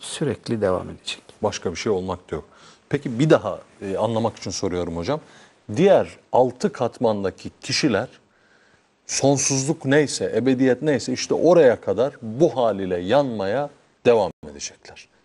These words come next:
Speaker 2: Cezalarını çekmeye devam edecekler. Hiçbir şekilde bir rahatlık, bir mola, bir ne bileyim, bir böyle bir şey yok.
Speaker 1: Şimdi işin bu yönü, e, İslam uleması arasında,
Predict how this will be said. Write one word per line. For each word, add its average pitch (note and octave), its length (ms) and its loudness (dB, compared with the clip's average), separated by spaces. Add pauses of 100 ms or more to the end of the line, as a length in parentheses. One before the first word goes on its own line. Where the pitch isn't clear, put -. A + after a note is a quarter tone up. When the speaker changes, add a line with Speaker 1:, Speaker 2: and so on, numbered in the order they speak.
Speaker 2:
Cezalarını A2 480 2
çekmeye A#2 440 -2
devam G#2+ 280 4
edecekler. A2+ 520 -2 (400)
Hiçbir G3 260 0
şekilde A#2 600 0 (520)
bir D3+ 260 0
rahatlık, B2+ 480 -2 (360)
bir B2+ 440 -4 (180)
mola, A#2 520 2
bir A#2+ 140 -4 (100)
ne C3+ 140 2
bileyim, A#2 300 0
bir B2+ 200 -4
böyle F3+ 200 6
bir - 40 2
şey F3 180 2
yok. G2 140 2 (580)
Speaker 1:
Şimdi - 580 0
işin G#3 520 2
bu A3 120 4
yönü, F3 480 6 (220)
e, D3 60 2 (2750)
İslam F3 480 0
uleması B2+ 640 0
arasında, G2+ 720 -2